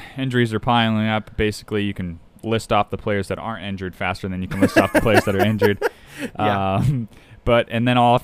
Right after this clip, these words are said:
Speaker 1: our offensive line looked so, so bad the first two weeks here, um, so I'm a little bit scared there. I'm not going to pick against the Steelers in this one, against the Bengals. I don't care who's out there. I don't even care if it's Mason Rudolph 'cause I know Ben's dealing with a pec t-,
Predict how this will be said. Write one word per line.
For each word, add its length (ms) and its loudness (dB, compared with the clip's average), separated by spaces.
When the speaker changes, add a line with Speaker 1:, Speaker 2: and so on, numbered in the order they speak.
Speaker 1:
our 260 2
offensive 380 -2
line 260 0
looked 180 -6
so, 380 -2
so 240 -4
bad 260 -2
the 60 -8
first 400 -6
two 220 -4
weeks 320 -4
here, 400 -4
um, 260 -4
so 120 -8
I'm 60 -4
a 80 -2
little 140 0
bit 160 -6
scared 380 -6
there. 240 -2
I'm 300 0
not 480 0
going 220 -2
to 60 -6
pick 200 -6
against 280 -4
the 60 -8
Steelers 440 -4
in 80 -6
this 180 -10
one, 260 -8
against 320 -4
the 80 -10
Bengals. 420 -8
I 100 -4
don't 100 -2
care 140 -4
who's 260 2
out 160 0
there. 100 -6
I 40 0
don't 80 2
even 120 0
care 120 0
if 60 0
it's 80 -6
Mason 220 0
Rudolph 300 -2
'cause 140 -6
I 40 -2
know 140 -2
Ben's 220 -4
dealing 140 -4
with 100 -6
a 20 -12
pec 240 -4
t-, 80 -16